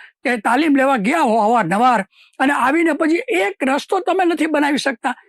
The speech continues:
મેં કહ્યું એમ, ચાઇના જુઓ, હિંમતનગર ને ચિલોડા વચ્ચેનો હાઈવે સાત વર્ષથી પૂરો નથી થતો.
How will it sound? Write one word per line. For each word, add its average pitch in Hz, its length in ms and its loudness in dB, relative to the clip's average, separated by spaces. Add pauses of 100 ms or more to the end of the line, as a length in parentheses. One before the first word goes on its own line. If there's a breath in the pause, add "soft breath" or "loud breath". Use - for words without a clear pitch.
(200 soft breath)
મેં 339 160 0
કહ્યું 349 220 0
એમ, 320 120 2
ચાઇના 320 400 0
જુઓ, 294 260 2 (420 loud breath)
હિંમતનગર 330 560 0
ને 330 140 2
ચિલોડા 311 440 0
વચ્ચેનો 302 580 0 (300 loud breath)
હાઈવે 311 280 0
સાત 349 500 -2
વર્ષથી 330 320 -2
પૂરો 269 260 -2
નથી 294 280 0
થતો. 226 380 -2